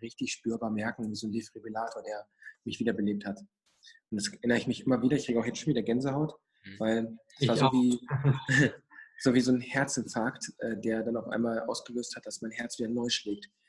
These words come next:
Speaker 2: Mhm.
Speaker 1: Vielleicht kennen das die einen oder anderen Hörer, wenn man irgendwie gestresst ist und so weiter, hört man manchmal in den Ohren diesen Herzschlag.
Speaker 2: Ja.
Speaker 1: Und das hatte ich tatsächlich, dieses Gefühl.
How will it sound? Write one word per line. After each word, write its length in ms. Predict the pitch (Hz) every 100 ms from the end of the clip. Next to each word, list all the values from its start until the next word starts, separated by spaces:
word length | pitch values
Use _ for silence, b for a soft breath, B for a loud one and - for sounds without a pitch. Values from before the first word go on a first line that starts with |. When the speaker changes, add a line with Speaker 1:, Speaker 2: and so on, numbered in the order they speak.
| _ -
Speaker 2:
Mhm. 240 | 110 101
Speaker 1:
Vielleicht 180 | 113 -
kennen 140 | 135
das 160 | 127 -
die 120 | 127
einen 160 | 127 127
oder 120 | 113
anderen 260 | 131 123
Hörer, 380 | 123 131 135 135 - B B B
wenn 100 | 110
man 120 | 113
irgendwie 200 | 117 117
gestresst 520 | 113 117 - 139 143 131
ist 140 | -
und 80 | 113
so 100 | 113
weiter, 220 | 117 113
hört 140 | 120 127
man 80 |
manchmal 300 | 120 117 117 113
in 100 | 110
den 80 |
Ohren 220 | 120 127 107
diesen 260 | 107 113
Herzschlag. 720 | 113 - 135 - 101 95 - - _ _ - B B
Speaker 2:
Ja. 140 | 110 113
Speaker 1:
Und 60 |
das 140 | 120 -
hatte 100 | 123
ich 60 |
tatsächlich, 360 | - 101 104 101
dieses 200 | 101 -
Gefühl. 380 | 101 - 104